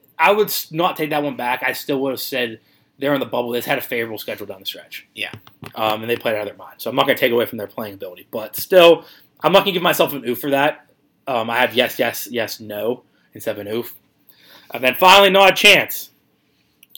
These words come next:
Speaker 1: Not a chance teams, teams I did not think were gonna be close to the playoffs. Magic. They had us in the first half.
Speaker 2: <laughs>
Speaker 1: Remember they started off super quick, so
Speaker 2: Yeah,
Speaker 1: super good?
Speaker 2: yeah, it's weird.
Speaker 1: Not gonna lie, they had us in the first half there.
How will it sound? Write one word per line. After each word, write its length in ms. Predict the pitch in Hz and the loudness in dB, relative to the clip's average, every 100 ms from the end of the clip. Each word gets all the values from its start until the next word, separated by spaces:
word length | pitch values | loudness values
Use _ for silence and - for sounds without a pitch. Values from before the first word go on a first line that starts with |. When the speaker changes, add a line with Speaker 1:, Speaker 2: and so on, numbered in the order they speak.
| - | -8
Speaker 1:
Not 180 | 127 160 | -2 0
a 20 | |
chance 300 | 156 170 147 | 0 -2 0
teams, 240 | 170 160 143 | 0 -2 -2
teams 200 | 160 151 | -2 0
I 60 | |
did 120 | 147 | 2
not 180 | 147 139 | 0 -2
think 120 | 147 | -2
were 60 | 139 | -4
gonna 200 | 135 131 | -4 -6
be 80 | 123 | -8
close 420 | - 175 190 180 | -6 2 2 2
to 60 | 180 | -4
the 100 | 170 | -4
playoffs. 580 | 160 147 143 135 - - _ _ _ _ _ _ _ _ | 2 2 2 0 -6 -16 _ _ _ _ _ _ _ _
Magic. 640 | 135 143 139 107 - - - _ _ _ | 0 4 4 0 -8 -16 -20 _ _ _
They 100 | 123 | -8
had 220 | 117 143 147 | 0 2 2
us 140 | 147 | 0
in 60 | 151 | -6
the 60 | |
first 300 | 135 139 110 | -4 -4 -4
half. 320 | 95 82 - - _ _ - | -8 -16 -20 -20 _ _ -18
Speaker 2:
<laughs> 100 | - | -14
Speaker 1:
Remember 720 | 156 190 185 175 170 143 151 | -6 -6 -4 -6 -6 -2 2
they 60 | 156 | 4
started 220 | 180 165 | 6 4
off 60 | 147 | 4
super 220 | 170 151 | 0 -2
quick, 280 | 156 170 151 | 2 2 4
so 120 | 160 | 2
Speaker 2:
Yeah, 280 | 147 131 151 | 4 2 2
Speaker 1:
super 120 | 151 | 2
good? 100 | 143 - | 0 -8
Speaker 2:
yeah, 300 | 117 113 107 | -6 -6 -6
it's 120 | 110 | -10
weird. 340 | 110 110 - | -12 -12 -4
Speaker 1:
Not 160 | 143 139 | 0 2
gonna 140 | 151 | 4
lie, 200 | 147 143 | 6 6
they 100 | 139 | 6
had 140 | 135 127 | 2 2
us 80 | |
in 40 | 131 | 0
the 60 | |
first 240 | 123 127 - | 0 0 0
half 240 | 110 98 | -4 -8
there. 180 | 98 90 | -14 -16